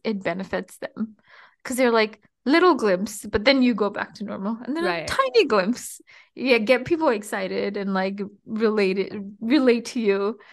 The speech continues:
Speaker 1: And then they go back to <laughs> being
Speaker 2: So
Speaker 1: these
Speaker 2: just because it's not
Speaker 1: stars.
Speaker 2: constant, like, if she was
Speaker 1: Yeah.
Speaker 2: every day doing, like, "Get
Speaker 1: Then it
Speaker 2: ready with
Speaker 1: wouldn't have
Speaker 2: me."
Speaker 1: been as special.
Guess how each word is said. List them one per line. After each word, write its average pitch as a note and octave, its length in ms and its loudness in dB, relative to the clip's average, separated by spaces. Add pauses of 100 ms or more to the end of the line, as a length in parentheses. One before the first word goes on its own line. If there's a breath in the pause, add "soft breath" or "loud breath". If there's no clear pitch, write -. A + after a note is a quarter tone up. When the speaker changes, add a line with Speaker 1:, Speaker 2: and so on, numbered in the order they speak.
(320 loud breath)
Speaker 1:
And G#3+ 120 -4
then G#3 100 -2
they G#3 120 -2
go G3 180 0
back F3+ 280 -2
to A#3 80 -8
<laughs> - 0 -
being A#3 560 -4
Speaker 2:
So C4+ 120 0
Speaker 1:
these G#3 200 -6
Speaker 2:
just C#4 200 0
because C#4 180 4
it's - 100 -2
not A3 180 -2
Speaker 1:
stars. - 20 -20
Speaker 2:
constant, F3+ 560 -6
like, F#3+ 180 -6
if F#3+ 80 -4
she - 100 -6
was G3+ 200 -2
Speaker 1:
Yeah. G#3 440 4
Speaker 2:
every A#3+ 280 0
day F#3 320 2
doing, G3 240 0
like, G3+ 180 -2
"Get D4 140 0
Speaker 1:
Then B3 160 6
it C4 60 4
Speaker 2:
ready A#3+ 100 2
with - 20 0
Speaker 1:
wouldn't A#3+ 240 4
have G#3+ 140 2
Speaker 2:
me." G#3 60 -4
Speaker 1:
been G#3+ 180 2
as G3 200 -2
special. - 600 -6